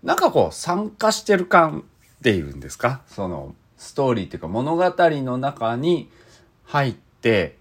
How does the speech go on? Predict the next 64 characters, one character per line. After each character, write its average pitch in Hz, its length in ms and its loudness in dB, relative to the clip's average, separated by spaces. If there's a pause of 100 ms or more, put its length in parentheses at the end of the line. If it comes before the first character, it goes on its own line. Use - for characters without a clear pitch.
(120)
え 78 1160 -6
ー、 - 40 -20
こ 90 160 -4 (100)
う - 20 -20
プ 127 100 -4
レ 131 240 2
イ 92 40 -4
し - 140 -12
て 113 180 2
い 110 80 2
る 107 380 -4
感 127 480 -4
じ 123 1040 -4 (1000)
が 196 380 6
す - 160 -8
ご 127 120 0
く 82 380 -8
良 143 140 0
か 127 120 0
っ 92 160 -8
た 78 120 -10
の 71 140 -10
で、 123 340 4
ま 110 280 0
あ - 60 -12
楽 92 220 -4
し 117 320 -4
い - 20 -6
っ - 40 -12
て - 300 -10
い 73 200 -8
う - 80 -16 (680)
部 113 80 -2
分 82 380 -4
を、 69 240 -10
あ 78 120 -12
の - 680 -14
ー、 - 60 -16
使 - 300 -12
っ 78 80 -10 (260)
て 87 120 -6
る 80 180 -8
っ - 40 -20 (180)
て 95 80 -4
い - 20 0
う 87 80 -2
感 95 220 -2
じ 90 80 -4
な 87 80 -2
ん 73 60 -10
で 67 100 -18
す - 20 -20
よ 80 80 -10
ね。 95 100 -10
そ 220 100 -6
の 101 80 -4 (100)
面 311 260 0
白 349 360 0
い 156 160 -2
と 127 120 -2
は 98 140 -2
ち - 160 -6
ょ 165 40 -4
っ - 40 -8